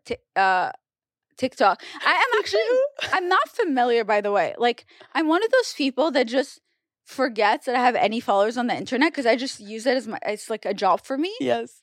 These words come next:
Speaker 1: So I do these things where I go on Reddit pages to talk about shows that I like, and then people will be like, "Why are you here?" And I'd be like, "Fuck."
Speaker 2: <laughs>
Speaker 1: Or, like, I, I do this thing where I like comments on TikTok and on Instagram that make me laugh. It's
Speaker 2: Yeah.
Speaker 1: usually more than the post.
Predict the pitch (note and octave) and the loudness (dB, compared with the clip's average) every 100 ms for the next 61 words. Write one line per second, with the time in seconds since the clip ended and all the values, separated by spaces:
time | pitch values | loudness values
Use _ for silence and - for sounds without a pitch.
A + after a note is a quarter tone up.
0 | _ - C#4 C#4 - A#3 A#3+ C4 A3 B3+ | _ -2 2 2 2 0 2 -2 -6 -4
1 | C4+ C4+ - G#3+ A#3+ A#3+ A3 G3+ G3+ - | -4 -4 -4 -2 -2 0 2 4 4 0
2 | - G#3 G3+ G3 F#3+ F3+ G3 - - G#3 | 0 2 4 2 0 -6 -10 -16 -4 2
3 | G#3+ G#3+ G3+ G#3+ B3 A3 G#3+ G#3+ G#3+ - | 2 2 0 0 -4 -4 -2 -2 -2 -6
4 | A3 G3 - G3 G3 - F#3 F#3+ F#3+ F#3 | -4 -4 0 -2 -2 0 0 0 2 2
5 | F#3+ G3 F#3+ G3 G3+ G3+ G3+ F#3+ G3 B3 | 2 0 -6 -12 -10 -4 -4 0 2 2
6 | A#3 G#3 A#3 F3+ F#3 - - - - - | 0 0 0 0 -6 -12 -12 -16 -18 -20
7 | - - - E4 C5+ B4 - D4+ C#4+ C4+ | -20 -8 -4 -2 0 0 2 2 2 2
8 | C#4 - F4+ F4 - B3 B3+ B3+ C#4+ - | 0 -2 -4 -6 -2 2 2 2 0 0
9 | A#3+ C4+ C#4+ F4 - C#4+ C#4 A3+ G#3 G#3+ | 0 0 0 -2 0 0 2 2 2 0
10 | - _ - A3+ G#3 G#3 B3 - G#3+ G#3+ | -4 _ -8 -2 -2 -2 -8 -8 -8 -6
11 | G#3+ - A#3 A#3 F#3+ F#3+ G3+ - B3 C#4 | -6 0 0 0 -6 -6 -12 -10 -2 0
12 | C4+ G3+ G3 A#3 G3 D#3 G#3 - F#3+ C#4+ | 0 -2 -8 -8 -4 -4 -4 -6 -4 -4
13 | C4+ C4 A#3+ G#3+ G#3 G3 - D#3+ G#3+ G4 | -2 -2 -2 -4 -6 -8 -4 -4 -2 -6